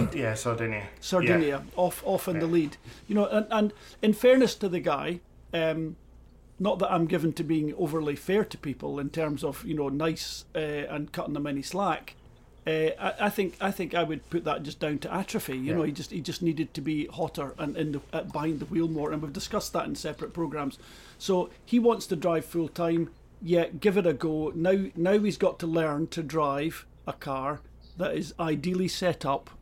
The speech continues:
Speaker 2: for Thierry Neuville,
Speaker 1: Mm.
Speaker 2: rightly or wrongly. And I'll, I'll say rightly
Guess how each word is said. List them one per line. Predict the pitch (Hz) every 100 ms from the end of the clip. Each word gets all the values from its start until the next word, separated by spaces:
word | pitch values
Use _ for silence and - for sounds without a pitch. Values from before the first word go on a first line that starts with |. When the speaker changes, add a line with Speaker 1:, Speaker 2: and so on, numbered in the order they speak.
| -
Speaker 2:
for | - 147 139 143 - -
Thierry | - 156 139 139
Neuville, | 147 151 139
Speaker 1:
Mm. | 110 - - - - - - - -
Speaker 2:
rightly | 139 160 156 156
or | 143
wrongly. | 147 143 139 143
And | 139
I'll, | 175 -
I'll | 165 175
say | - 170
rightly | 143 143 156 170 143 165